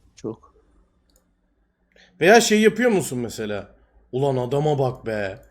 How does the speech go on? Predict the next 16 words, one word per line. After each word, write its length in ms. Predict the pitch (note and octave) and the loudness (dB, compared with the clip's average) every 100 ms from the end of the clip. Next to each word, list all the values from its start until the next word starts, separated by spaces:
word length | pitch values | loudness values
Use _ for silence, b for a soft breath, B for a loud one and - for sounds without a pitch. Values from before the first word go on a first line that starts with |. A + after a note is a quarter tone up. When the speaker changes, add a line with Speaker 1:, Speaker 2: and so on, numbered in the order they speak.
| _ - | _ -10
Speaker 2:
Yirmi 300 | D3 D3 D#3+ | -6 -2 -2
üç 240 | E3+ - | -2 -2
dakikada 400 | D3+ D3 D3 C#3 | -6 -4 -6 -4
iki 200 | C3 - | -6 -8
yüz 140 | C3+ | -10
seksen 360 | - C#3 - D#3 | -8 -8 -4 -4
milyon 280 | D3 D3 D3 | -2 -2 -4
kesti." 400 | D3 C#3 - C3 | -6 -8 -10 -10
diyor 200 | C#3 G#3 | 0 0
mu 180 | C#3+ A#2 | 0 -4
mesela? 420 | A2 - G#2+ G2+ - - _ _ _ - - A#2 | -8 -10 -12 -12 -16 -20 _ _ _ -20 -16 -8
Dayı. 260 | B2 A#2 G2 - - _ | -4 -4 -8 -20 -20 _
Speaker 1:
Yok 220 | C#3+ C#3+ - E3 | -10 -8 -8 -6
öyle 240 | E3 D#3+ | -4 -4
demiyorum 420 | D3 E3+ F3 G3+ A#2+ | -4 -4 -4 -4 -4
da. 180 | A2+ | -8